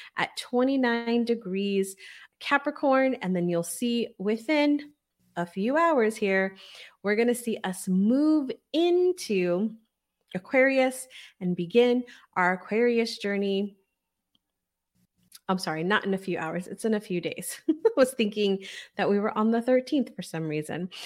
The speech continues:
We begin <laughs> our week on the twelfth. My friends, it has been a crazy couple of weeks, and I don't know if I'm coming or going. <laughs> So here we go. There we are.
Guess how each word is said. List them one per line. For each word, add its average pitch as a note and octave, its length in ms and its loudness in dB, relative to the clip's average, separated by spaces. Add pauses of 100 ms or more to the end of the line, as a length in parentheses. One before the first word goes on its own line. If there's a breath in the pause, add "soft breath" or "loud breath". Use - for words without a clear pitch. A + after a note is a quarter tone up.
(160 loud breath)
We A3+ 80 6
begin A#3+ 300 6
<laughs> C#4 160 6
our C4+ 80 8 (140)
week C4+ 300 0
on A#3+ 120 2
the A#3+ 80 6
twelfth. F3 360 -2 (240 loud breath)
My C#4+ 80 -2
friends, C#4+ 300 -2
it D#4+ 100 -2
has F#3 220 -2
been D#3+ 300 -4 (260)
a - 60 -20
crazy B3+ 440 0
couple A3 280 -2
of F3+ 80 0
weeks, F3 340 -2 (440 loud breath)
and E3 320 -2 (100)
I G#3+ 80 -2
don't A3 180 -2
know E3 440 0 (200)
if F3 180 -8
I'm D#3 460 -4
coming A#3 460 0
or G3+ 100 -2
going. F#3 580 4
<laughs> - 260 12 (500)
So D#3+ 260 4 (120)
here A#3 180 10
we G3+ 100 6
go. - 100 -6 (640 loud breath)
There B3 180 8
we A3 160 6
are. F3 280 4